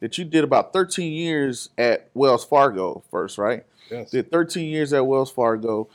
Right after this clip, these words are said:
Speaker 1: For people out there who don't know, I have, um, he was on our, he was at Gateway High School when he did, um, uh, we did the children's financial, it was a children's financial literacy, uh, cybersecurity expo, a fintech expo,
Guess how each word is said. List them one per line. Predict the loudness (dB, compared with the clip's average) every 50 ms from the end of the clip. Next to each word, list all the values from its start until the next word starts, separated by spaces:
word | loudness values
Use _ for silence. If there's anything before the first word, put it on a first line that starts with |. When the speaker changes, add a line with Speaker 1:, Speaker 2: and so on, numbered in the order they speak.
| _ _ _
Speaker 1:
For | -6 -4
people | -2 0 4 4 4
out | 4
there | 4 2
who | 0 -2 0
don't | 2 2 2 2 2 -2
know, | -4 -4 -4 -6 -10 _ _ _ _ _ _ _ _ _
I | 6 6 6 6
have, | 4 2 0 -6 -16 -20 _ _ _ -8
um, | -6 -4 -4 -4 -2
he | 0 2
was | 2 2 2 -2
on | -4 -2 -2
our, | 0 0 0 0 -2
he | -2 -2 -2
was | 0 0
at | -2 -2 0
Gateway | 2 2 2 2 2 0
High | 0 0 0 0 -2
School | -4 -8 -6 -6 -6 -6 -8 -10 -12 _
when | -12 -8
he | -8 -8
did, | -8 -4 -2 0 0 2 0
um, | 0 -2 -2 -6 -8 -10 -12 -16 _ _ _ _ _ _ _ _ _ _ _ _ -4
uh, | -2 -2 0 -2 -2 -2 -4 -6 -6 -10 _ _
we | -8 -8
did | -6 -6 -8 -8
the | -8 -10
children's | -6 -2 -2 -2 -2 -4 -10 -12 -18 _ _ _ _ _ _ _ -18 _
financial, | -2 -2 0 0 -2 -6 -6 -6 -6 -6 -4
it | -6
was | -8 -8 -10
a | -12
children's | -10 -4 -4 -4 -2 -4 -6 -8
financial | -6 -6 -4 -4 -6 -8 -8 -6
literacy, | -4 -4 -4 -4 -6 -8 -8 -6 -4 -4 -4 -6 -8 -10 _ _ _ _ _ _ _ _ _ _ _ -2
uh, | -2 -2
cybersecurity | -2 0 2 2 2 2 0 -8 -16 -8 -6 -4 -2 0 0
expo, | -2 -2 -6 -10 -8 -8 -8
a | -6
fintech | -4 -4 -4 -2 -2 -2 -4 -2 -2
expo, | -6 -6 -8 -8 -6 -6 -6 -6 -6